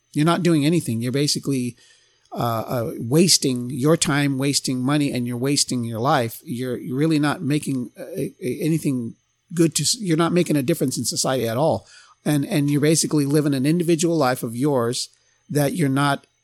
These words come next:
actually helping anything. And, and, and the things that you acquire, you can't take with you. So when you take money away from somebody like that,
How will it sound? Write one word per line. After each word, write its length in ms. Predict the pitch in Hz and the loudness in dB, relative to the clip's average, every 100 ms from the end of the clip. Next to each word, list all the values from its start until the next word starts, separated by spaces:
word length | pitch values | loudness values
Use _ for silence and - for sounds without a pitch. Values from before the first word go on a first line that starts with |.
| - | -6
actually 680 | 147 147 - 135 127 120 - _ _ _ _ _ _ _ _ _ _ _ _ _ _ - | -4 -2 -2 -2 -4 -6 -12 _ _ _ _ _ _ _ _ _ _ _ _ _ _ -12
helping 420 | 120 175 165 131 | -4 -2 0 0
anything. 480 | 147 180 - 120 113 | 2 0 0 -4 -4
And, 160 | 135 123 | -4 -4
and, 260 | 139 127 | -4 -4
and 120 | 135 | -4
the 80 | 139 | -2
things 240 | 143 175 160 | 0 0 0
that 160 | 156 | -2
you 180 | 127 135 | -4 -6
acquire, 340 | - - 165 | -6 -2 0
you 160 | 139 123 | 0 -2
can't 260 | - 131 117 | -4 -4 -4
take 220 | 117 - | -6 -4
with 200 | 160 - | -4 -4
you. 160 | - - - - - _ | -8 -10 -20 -20 -20 _
So 280 | - - 180 | 2 6 6
when 240 | - 165 | 6 4
you 120 | 170 160 | 4 4
take 240 | 233 233 | 4 4
money 240 | 202 202 | 2 2
away 180 | 180 180 | 2 2
from 160 | - 147 | 0 0
somebody 400 | - 156 147 131 | 2 2 0 0
like 220 | 117 110 | -2 -2
that, 420 | 110 135 92 - | 0 0 0 -4